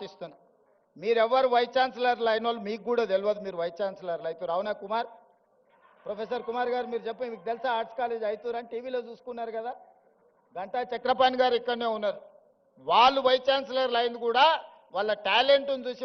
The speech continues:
వాళ్ళ కమిట్మెంట్ను చూసి వాళ్ళైతే వీటిని సరిదిద్దుతారని ప్రభుత్వం వాళ్ళని వీసీలుగా నియమించింది. వాళ్ళ,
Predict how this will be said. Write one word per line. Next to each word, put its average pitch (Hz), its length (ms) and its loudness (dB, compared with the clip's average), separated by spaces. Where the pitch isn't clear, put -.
వాళ్ళ 226 120 0
కమిట్మెంట్ను 233 640 -6
చూసి 214 200 -8
వాళ్ళైతే 202 420 4
వీటిని 214 360 -2
సరిదిద్దుతారని 233 1000 0
ప్రభుత్వం 202 460 -4
వాళ్ళని 180 300 -2
వీసీలుగా 185 500 -10
నియమించింది. 156 500 -16
వాళ్ళ, 220 160 4